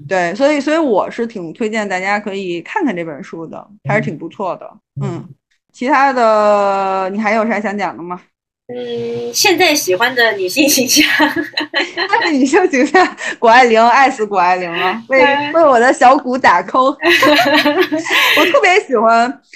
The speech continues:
Speaker 1: 我特别喜欢谷爱凌身上那种，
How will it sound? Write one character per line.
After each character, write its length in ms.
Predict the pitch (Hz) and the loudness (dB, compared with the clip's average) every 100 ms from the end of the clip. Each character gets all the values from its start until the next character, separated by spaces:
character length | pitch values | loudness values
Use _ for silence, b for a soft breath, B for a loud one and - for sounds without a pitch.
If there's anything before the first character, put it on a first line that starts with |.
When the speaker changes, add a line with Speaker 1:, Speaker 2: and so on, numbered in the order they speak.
| - | -10
Speaker 1:
我 60 | |
特 120 | 294 403 | -6 -2
别 80 | 392 320 254 | -2 -4 -8
喜 160 | - | -2
欢 160 | 233 269 | -2 0
谷 60 | |
爱 180 | 220 214 | 0 2
凌 180 | 208 208 | 0 -4
身 280 | 254 302 320 | -4 -4 -2
上 320 | 294 226 220 | 0 -2 -4
那 260 | 233 226 214 | -4 -4 -4
种， 600 | 214 160 135 170 175 | -4 -4 -4 -10 -12